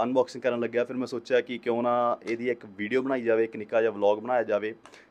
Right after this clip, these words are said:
ਤੇ ਤੁਹਾਡੇ ਨਾਲ information share ਕੀਤੀ ਜਾਵੇ, ਤੁਹਾਨੂੰ ਦੱਸਿਆ ਜਾਵੇ ਕਿ ਇਹਦੇ ਪ-, ਇਹਦੇ ਵਿੱਚੋਂ ਕੀ ਨਿਕਲਿਆ। ਮੈਨੂੰ ਕੋਈ ਹਜੇ ਫਿਲਹਾਲ idea ਨਹੀਂ।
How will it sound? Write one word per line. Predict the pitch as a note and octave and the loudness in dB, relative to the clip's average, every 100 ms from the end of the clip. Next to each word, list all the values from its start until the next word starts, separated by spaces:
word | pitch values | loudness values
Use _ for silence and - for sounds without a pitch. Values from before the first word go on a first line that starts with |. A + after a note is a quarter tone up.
| - | -2
ਤੇ | A2+ A2+ | 0 0
ਤੁਹਾਡੇ | A2 B2+ A2+ | 2 2 4
ਨਾਲ | A2 A2 | 0 -2
information | A2 G#2 A2 G#2 A2+ | -4 -6 -6 -6 -8
share | A2 A2+ A2+ | -4 -2 -2
ਕੀਤੀ | B2+ A#2 A2+ | -4 -6 2
ਜਾਵੇ, | A2+ A2+ | 4 4
ਤੁਹਾਨੂੰ | A2+ A2+ G#2 | 2 0 -2
ਦੱਸਿਆ | G#2 - A2+ | -6 -2 -2
ਜਾਵੇ | A2+ A2 A2 | 0 0 -2
ਕਿ | A#2 | -2
ਇਹਦੇ | G#2+ G#2+ A2 | 0 0 -2
ਪ-, | - | -4
ਇਹਦੇ | A2 G#2+ A2 | 0 0 0
ਵਿੱਚੋਂ | A2+ - A2+ | -4 -4 -8
ਕੀ | A2+ A2+ | -4 -4
ਨਿਕਲਿਆ। | A2+ A2 A2+ | -2 0 2
ਮੈਨੂੰ | A#2 A2+ A2+ A2 | 2 0 -4 -4
ਕੋਈ | A2 A#2 A#2+ | -4 -2 -4
ਹਜੇ | A2+ A2 A2 | -2 -4 -4
ਫਿਲਹਾਲ | A#2+ A#2+ G#2+ | 0 2 4
idea | G#2 A2 A#2 | 2 0 -4
ਨਹੀਂ। | B2 | -6